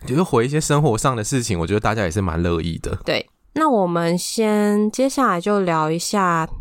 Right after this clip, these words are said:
Speaker 2: 听众的部分嘛，听众录音的东西，然后我们再来分享我们的。听众的录音我们有稍微分了一下大家的主题，但因为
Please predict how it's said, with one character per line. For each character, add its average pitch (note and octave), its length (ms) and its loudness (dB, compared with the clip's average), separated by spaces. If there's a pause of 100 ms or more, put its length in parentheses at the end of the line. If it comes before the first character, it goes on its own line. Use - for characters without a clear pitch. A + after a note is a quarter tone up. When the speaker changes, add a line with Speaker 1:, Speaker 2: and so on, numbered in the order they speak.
(200)
Speaker 2:
听 A3 220 2
众 G#3+ 240 0
的 E3+ 80 -4
部 E3+ 240 -2
分 E3 240 -2
嘛， C#3 260 -4
听 F#3+ 280 0
众 F3+ 320 0
录 F#3+ 280 0
音 E3 160 -2
的 D#3 140 0
东 D3 260 0
西， D3+ 260 -2
然 D3+ 140 -4
后 D#3+ 160 0
我 D3+ 60 -2
们 D#3 160 -6
再 F3 160 0
来 D#3+ 140 -2
分 D#3+ 200 -2
享 E3+ 240 -2
我 - 200 -8
们 A1 240 -8
的。 - 160 -4 (420)
听 B3+ 180 0
众 C#4+ 200 2
的 A3+ 100 4
录 A3+ 260 2
音 G3+ 160 0
我 E3+ 120 0
们 D#3 160 0
有 D3+ 120 0
稍 F#3+ 280 0
微 D#3 240 0
分 F3 260 -2
了 D#3 140 0
一 D3+ 100 -2
下 D#3+ 320 0
大 E3 180 0
家 D#3 160 -2
的 D3 180 -4
主 - 340 -4
题， - 260 -10
但 G3+ 100 0
因 A3 180 2
为 G3 200 0